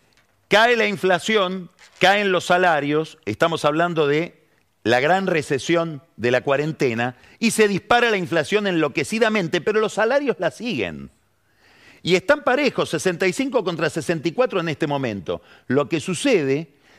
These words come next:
es que los economistas están pre-, pronosticando que a fin de año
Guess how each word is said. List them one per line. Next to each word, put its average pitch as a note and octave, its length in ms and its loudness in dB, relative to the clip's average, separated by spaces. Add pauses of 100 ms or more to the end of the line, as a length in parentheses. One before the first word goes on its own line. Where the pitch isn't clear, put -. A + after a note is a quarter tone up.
(140)
es C3+ 120 0
que D3+ 140 0
los D3+ 160 -2
economistas E3 640 0
están G#3+ 320 0
pre-, G3 160 0
pronosticando F3 960 0
que C3 80 0
a B2 80 2
fin C4 260 -2
de A#3+ 160 4
año D3+ 520 -2